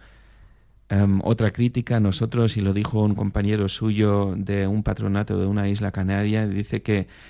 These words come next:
que nosotros deberíamos tener la mayor base de datos del mundo, eh, en España como mínimo, porque tenemos tantos millones de clientes que pasan por nuestras casas desde hace muchos años, siendo líderes en turismo.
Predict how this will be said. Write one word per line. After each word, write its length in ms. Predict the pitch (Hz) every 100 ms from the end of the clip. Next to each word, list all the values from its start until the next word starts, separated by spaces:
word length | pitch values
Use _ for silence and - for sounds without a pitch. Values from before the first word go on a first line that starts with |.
| -
que 80 | 110
nosotros 400 | 104 110 117 131
deberíamos 540 | 131 120 117 120 120
tener 320 | - 113 98 98
la 100 | 104
mayor 300 | 107 110 110
base 240 | 110 107
de 60 | 107
datos 300 | 110 110 107
del 120 | 104
mundo, 520 | 104 113 110 110 120 - - - -
eh, 240 | 226 101 -
en 140 | 101
España 500 | 92 - 113 117 107
como 240 | 101 95 101
mínimo, 440 | 107 110 113 120
porque 260 | 104 98 104
tenemos 380 | 107 107 104 -
tantos 320 | 117 110 113
millones 340 | 107 107 110
de 100 | 107
clientes 380 | 98 98 101 104
que 140 | - -
pasan 280 | - 104
por 140 | 98 95
nuestras 340 | 95 - -
casas 440 | - 95 - 98 95
desde 280 | 92 95
hace 200 | 95 -
muchos 400 | 101 95 - 92
años, 340 | 90 87 90 95
siendo 320 | 104 101 98
líderes 480 | 104 107 92 95 113
en 120 | -
turismo. 460 | 104 95 101 92